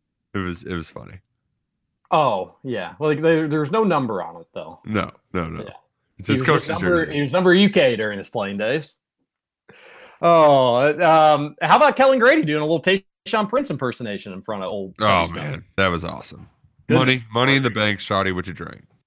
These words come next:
Speaker 2: In Fuego. That was fun to see. I told you he's gonna be a streaky shooter, but if he can keep up at any sort of clip that he's been the last couple games, then, uh, that's gonna be a game changer for the way we view this team and this offense. All right, let's go to a break. Hour one is done. I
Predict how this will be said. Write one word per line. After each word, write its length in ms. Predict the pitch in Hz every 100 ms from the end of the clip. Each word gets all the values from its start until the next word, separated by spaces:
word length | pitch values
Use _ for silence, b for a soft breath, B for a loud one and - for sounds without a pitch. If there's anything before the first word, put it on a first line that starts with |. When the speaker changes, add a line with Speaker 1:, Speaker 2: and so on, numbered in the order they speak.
| _
Speaker 2:
In 180 | - 117
Fuego. 840 | - 123 120 147 151 123 - - 117 -
That 140 | 127
was 140 | 135 127
fun 260 | 135 113
to 80 | 101
see. 240 | - 104 98
I 60 |
told 220 | 117 233
you 40 | 190
he's 100 | 139
gonna 100 | 233
be 60 | 170
a 40 |
streaky 320 | - 180 139
shooter, 380 | 117 170 175 110
but 220 | 95 101 _
if 180 | - 127
he 100 | 180
can 180 | 180 101
keep 280 | - 135 127
up 180 | 127 -
at 100 | - 156
any 180 | 175 131
sort 240 | 143 113
of 60 | 101
clip 300 | 139 127 123
that 100 | 110
he's 120 | 98
been 140 | 120
the 60 | 104
last 240 | 117 135
couple 240 | 123 101 101
games, 400 | 98 95 95 - B B B B
then, 200 | 113 107
uh, 280 | 104 95 92
that's 140 | 127 -
gonna 120 | 123
be 80 | 101
a 60 |
game 240 | 98 110 107
changer 340 | 117 101 107
for 120 | 104
the 80 | 123
way 160 | 123 123
we 120 | 120
view 200 | 117 127
this 180 | 123 120
team 280 | 143 135 127
and 80 | 123
this 120 | 120
offense. 420 | 139 131 113 101
All 80 | 226
right, 160 | 185 196
let's 140 | 185
go 100 | 233
to 80 | 226
a 80 | 170
break. 360 | 170 160 156 _ b b b
Hour 360 | 156 214 233 240
one 380 | 196 202 208 202
is 320 | 202 196 135
done. 300 | 151 147
I 100 | 143